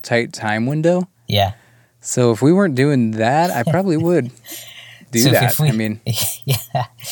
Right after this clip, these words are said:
Speaker 2: if we picked out the movie, like, a month in advance <laughs> to, to
Speaker 1: Yeah.
Speaker 2: give it that time, right?
Speaker 1: Yeah.
Speaker 2: Yeah. Uh, yeah, no, I, I guess that makes a lot of sense. Uh, it'd probably be a lot more cost effective.
Speaker 1: Yeah.
Speaker 2: A flat,
Speaker 1: I mean, I
Speaker 2: flat
Speaker 1: used
Speaker 2: nine.
Speaker 1: to love it when I was,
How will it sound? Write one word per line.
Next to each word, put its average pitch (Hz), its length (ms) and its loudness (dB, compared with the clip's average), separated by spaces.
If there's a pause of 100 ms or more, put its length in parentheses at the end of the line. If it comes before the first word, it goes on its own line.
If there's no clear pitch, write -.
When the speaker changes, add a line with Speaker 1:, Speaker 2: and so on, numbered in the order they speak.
(300)
Speaker 2:
if - 140 0
we 147 80 4
picked 147 200 0
out 131 140 4
the 127 80 0
movie, 120 140 2
like, 113 180 2
a - 20 2
month 113 240 2
in 113 60 2
advance 110 680 0
<laughs> - 100 -16
to, - 100 0
to 156 80 4
Speaker 1:
Yeah. 139 300 4
Speaker 2:
give 143 120 4
it 120 100 -6
that - 220 -2
time, - 240 -2
right? - 220 -6 (640)
Speaker 1:
Yeah. 110 180 -4
Speaker 2:
Yeah. 123 240 2 (760)
Uh, 127 380 6
yeah, 160 240 6
no, 151 100 6
I, 135 320 6
I 117 40 0
guess 139 160 2
that 135 100 0
makes 139 180 0
a - 20 4
lot 139 100 4
of 117 80 0
sense. - 480 0 (160)
Uh, 110 160 4
it'd 104 100 -2
probably 127 240 2
be 107 60 2
a 110 60 2
lot 107 120 4
more 110 100 0
cost - 260 -2
effective. 104 440 -4 (560)
Speaker 1:
Yeah. 127 380 0
Speaker 2:
A - 40 -10
flat, - 200 -2
Speaker 1:
I 143 40 2
mean, 143 120 4
I 135 60 4
Speaker 2:
flat 247 120 6
Speaker 1:
used 214 120 4
Speaker 2:
nine. 107 80 0
Speaker 1:
to 110 60 -2
love 110 240 0
it 98 140 -6 (440)
when 107 120 -4
I 107 120 0
was, 104 340 -6